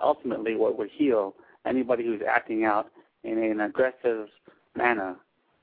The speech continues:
is that they're confused, they're lost, and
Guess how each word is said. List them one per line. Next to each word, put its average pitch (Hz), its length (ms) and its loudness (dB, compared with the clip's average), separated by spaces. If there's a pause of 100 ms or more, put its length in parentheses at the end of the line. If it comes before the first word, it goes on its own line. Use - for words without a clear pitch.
is 113 260 2
that 110 300 2 (420)
they're 123 380 2 (180)
confused, 139 640 2 (320)
they're 113 200 4
lost, 120 400 6 (760)
and 117 580 2